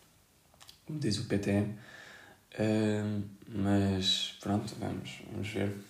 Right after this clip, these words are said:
como é que isto dá. Estou excited por estar de volta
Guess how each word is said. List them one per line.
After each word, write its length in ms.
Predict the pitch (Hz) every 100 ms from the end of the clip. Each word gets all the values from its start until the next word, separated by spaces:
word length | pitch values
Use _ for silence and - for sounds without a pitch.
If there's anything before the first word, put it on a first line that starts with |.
| - -
como 120 | 98
é 60 |
que 140 | 95 98
isto 280 | 95 - 98
dá. 240 | 110 113 - - - - - - - -
Estou 640 | - - - 98 95 95
excited 720 | 104 101 - - 101 98 101 98
por 120 | -
estar 240 | - 101
de 80 | 95
volta 420 | 98 104 104 113